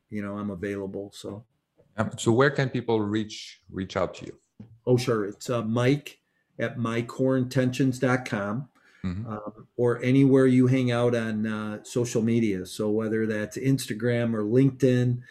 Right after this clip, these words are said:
Speaker 1: um, my two favorite places, but then there's Twitter and Facebook and,
Speaker 2: Mm-hmm.
Speaker 1: you know, my
Speaker 2: So
Speaker 1: marketing
Speaker 2: what's your,
Speaker 1: guy.
Speaker 2: what's your user na-, uh, name on, uh, on Instagram?
Speaker 1: It's, um, uh, on, on Insta. Oh, Mike Morawski.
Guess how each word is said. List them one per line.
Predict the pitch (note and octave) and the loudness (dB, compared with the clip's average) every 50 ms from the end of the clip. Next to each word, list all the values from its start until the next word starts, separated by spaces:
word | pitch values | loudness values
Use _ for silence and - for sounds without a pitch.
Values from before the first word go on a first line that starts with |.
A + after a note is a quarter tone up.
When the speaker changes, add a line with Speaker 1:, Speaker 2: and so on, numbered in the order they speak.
| - - - _ _ _ _ | -20 -20 -20 _ _ _ _
Speaker 1:
um, | A#2 A2 G#2+ G#2 G#2 G#2 A2 - | -10 -8 -8 -8 -8 -8 -10 -8
my | - A2+ A2 A2 | -6 -4 -4 -4
two | G#2 - - C#3+ B2+ | -2 2 4 4 4
favorite | C3 - C3+ C3 B2 A#2+ A#2 - | 6 6 6 6 6 6 2 -2
places, | - A#2 A2+ G2+ - - B2 A2+ G#2+ | -4 -4 -4 -4 -4 -4 -6 -6 -6
but | - A#2+ G#2+ - | -6 -6 -4 -2
then | - A2+ A2 A2 | -2 -2 -2 0
there's | A2 A2 G#2 - | -2 -2 -4 -6
Twitter | - - C3 B2+ B2 A#2+ A#2+ A#2 A2 | -2 2 4 4 4 4 4 2 0
and | G#2 G2+ G2 | -2 -4 -4
Facebook | - B2+ A#2+ A#2+ A#2 - - A#2+ A2+ G#2+ A2 - - F2+ | -2 0 0 0 0 -2 -2 -2 -2 -2 -4 -8 -10 -10
and, | F2+ F2+ F2 - _ - - - - - - - - | -10 -10 -14 -16 _ -20 -20 -20 -20 -20 -20 -10 -6
Speaker 2:
Mm-hmm. | G2 G2 F#2 G#2 | -4 -2 -2 -2
Speaker 1:
you | G#2+ | -4
know, | G2+ F#2+ G2 - _ _ _ _ _ _ _ _ - | -4 -6 -10 -16 _ _ _ _ _ _ _ _ -10
my | A2+ A2 A2 | -6 -4 -2
Speaker 2:
So | G#2+ | 0
Speaker 1:
marketing | A2 A#2 A#2 G#2+ G#2+ A#2+ | 0 0 2 2 2 0
Speaker 2:
what's | A2+ A2 | 0 0
your, | A2+ - | -2 -4
Speaker 1:
guy. | - - A2 G#2+ G#2+ - _ _ _ _ _ _ | -6 -8 -8 -10 -10 -10 _ _ _ _ _ _
Speaker 2:
what's | - A#2 B2 A#2+ C3+ | -4 -2 -2 0 0
your | B2 | 0
user | A#2+ A#2+ A#2+ A#2+ A2+ A#2 B2 A#2 | 0 2 0 0 0 0 0 0
na-, | A#2 A2+ A2 G#2 - G2+ | 0 0 0 -2 -2 -2
uh, | G2+ | -2
name | G2+ G#2+ A2 A2+ A2+ A2 | 0 0 0 0 0 -2
on, | G#2 G2 G2 | -2 -2 -2
uh, | F#2+ F#2 F2+ F2+ F2+ F#2 F#2+ F#2+ - _ _ _ _ _ _ _ _ _ _ _ _ _ _ _ _ _ _ _ _ _ | -2 -2 -2 -2 -4 -6 -8 -10 -14 _ _ _ _ _ _ _ _ _ _ _ _ _ _ _ _ _ _ _ _ _
on | - G2 F2 | -4 -4 -2
Instagram? | D#2 G2 G2+ - A#2 G#2 A2 A#2+ C3+ C#3+ C#3+ - - _ _ _ _ _ - | -2 -4 -4 -4 -4 -4 -4 -4 -4 -6 -8 -10 -14 _ _ _ _ _ 2
Speaker 1:
It's, | C3+ B2+ B2+ - - - - - - C3 | 2 2 0 -2 -6 -6 -6 -6 -6 -4
um, | A#2+ A#2 A#2 A2+ A#2 A#2 A#2 - _ _ - | -2 0 0 -2 -2 -6 -8 -12 _ _ -12
uh, | A2+ A2 A2 G#2+ G#2+ G#2 G#2 G#2 - - | -8 -6 -6 -4 -4 -4 -6 -6 -8 -8
on, | A2 A2 A2+ - - - - _ - | -6 -6 -6 -8 -10 -14 -16 _ -10
on | A2+ A2 G#2+ A2 - - | -8 -6 -6 -6 -6 -2
Insta. | - C#3+ C#3 C#3 - D#3 - | 0 0 2 2 0 -2 0
Oh, | C#3 C3 B2+ A#2+ | 2 4 4 4
Mike | A#2+ B2+ C3+ C#3+ D3 C3 B2+ - - - - | 4 4 4 4 4 2 0 -4 -14 -8 -4
Morawski. | A#2+ B2 A#2+ A2+ G#2+ G#2 G2+ - - - F#2+ | 0 0 0 0 0 -2 -4 -6 -6 -8 -8